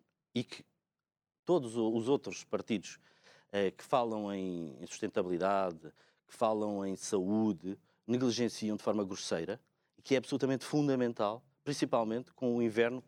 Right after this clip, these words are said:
usando a sua expressão, o inverno demográfico que nós enfrentamos. Pois a saúde preventiva é, o, é a base a partir do qual que nós vamos construir um S N S sustentável daqui a uns anos.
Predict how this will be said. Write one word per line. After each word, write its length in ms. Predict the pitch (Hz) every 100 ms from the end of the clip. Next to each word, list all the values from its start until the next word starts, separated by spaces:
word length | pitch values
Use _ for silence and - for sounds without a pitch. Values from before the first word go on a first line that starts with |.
| -
usando 280 | 117 113 104
a 20 |
sua 120 | -
expressão, 440 | 104 - - 107 - - - 113
o 20 |
inverno 320 | 110 120 123
demográfico 680 | 117 107 107 110 - 135 - _ - - _
que 140 | - 131
nós 180 | 131 131
enfrentamos. 640 | 139 147 156 165 147 - _ _ _ _
Pois 260 | - 127 - -
a 60 |
saúde 280 | 113 156 202
preventiva 800 | - 143 139 117 113 98 98 127 - _
é, 380 | 143 143 123 98 - -
o, 640 | 120 117 110 107 98 76 67
é 340 | 73 98 123
a 40 | 135
base 400 | 127 127 135 156
a 40 |
partir 260 | 156 151 147
do 100 | 139
qual 240 | 131 147
que 80 | -
nós 200 | 165 147
vamos 200 | 196 -
construir 520 | 170 156 - - 151
um 100 | 170
S 180 | 156 -
N 160 | 151
S 120 | 151 -
sustentável 520 | - 160 151 165 170
daqui 200 | 170 175
a 20 |
uns 100 | 175
anos. 360 | 156 135 120